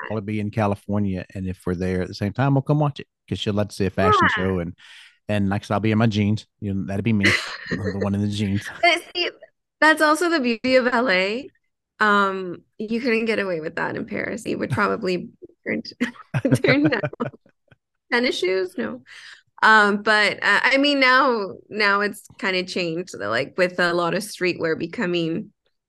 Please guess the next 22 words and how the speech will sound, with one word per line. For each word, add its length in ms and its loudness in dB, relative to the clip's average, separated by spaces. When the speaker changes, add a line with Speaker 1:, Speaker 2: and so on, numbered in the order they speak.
Speaker 1:
super 380 0
high 280 2
end. 380 -2
But, 420 2
um, 720 2
but 200 2
yeah, 200 4
no, 220 4
L 300 2
A, 280 2
it's 380 -6
a, 320 -4
it's 220 -4
such 200 0
a 160 0
cool 540 0
culture 880 -2
melting 640 -4
pot 520 0
where, 500 -2
you 200 -4
know 800 -2